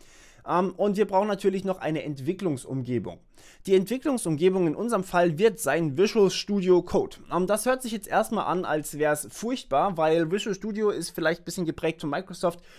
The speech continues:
und vielleicht auch ein bisschen geprägt dadurch, dass es sich installiert und dann nicht mehr runterzukriegen ist und einfach nur,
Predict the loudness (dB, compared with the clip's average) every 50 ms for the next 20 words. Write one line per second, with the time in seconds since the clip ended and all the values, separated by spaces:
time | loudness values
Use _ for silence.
0 | -16 -6 -4 -4 -2 -2 0 0 0 0 0 -2 -2 0 -2 -2 -4 -2 -2 -4
1 | -4 0 -2 -2 -2 0 0 2 2 4 4 2 0 2 0 0 0 0 -4 -2
2 | -2 -2 -4 -4 -4 -4 -4 -2 2 2 2 2 4 0 0 0 -2 -4 -2 0
3 | 0 0 0 0 -2 -2 -2 -2 -2 -2 -2 -2 -2 -4 -4 -4 -8 -10 -6 -6
4 | -6 -6 -4 -4 -4 -6 -6 -12 -20 -20 -16 -10 -6 -4 -4 -2 -2 0 0 4
5 | 6 6 6 6 4 -2